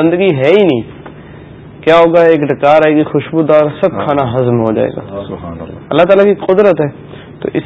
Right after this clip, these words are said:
Speaker 1: طرح، اسی طرح جو یہ شراب والی بات ہے، تو یہاں کی جو شراب ہے اس کے پینے سے بندہ مدہوش ہو جاتا ہے بالکل نا۔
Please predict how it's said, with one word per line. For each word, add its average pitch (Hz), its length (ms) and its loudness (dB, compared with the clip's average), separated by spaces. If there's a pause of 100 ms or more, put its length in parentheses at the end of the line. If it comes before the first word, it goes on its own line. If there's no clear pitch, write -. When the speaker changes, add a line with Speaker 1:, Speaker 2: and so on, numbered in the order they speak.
Speaker 1:
طرح، 190 380 2
اسی 180 240 -2
طرح 180 220 2
جو 170 80 2
یہ 165 240 0
شراب 139 240 -2
والی 160 180 0
بات 135 280 -2
ہے، 170 60 0 (440)
تو 143 80 -2
یہاں 139 360 0
کی 208 60 2
جو 214 100 0
شراب 165 400 0
ہے 196 120 0
اس 180 300 -4
کے 202 80 0 (140)
پینے 170 460 2
سے 202 80 -2
بندہ 165 260 0
مدہوش 170 500 2
ہو 156 60 2
جاتا 120 220 0
ہے 117 40 -2
بالکل 120 240 -2
نا۔ 151 120 -2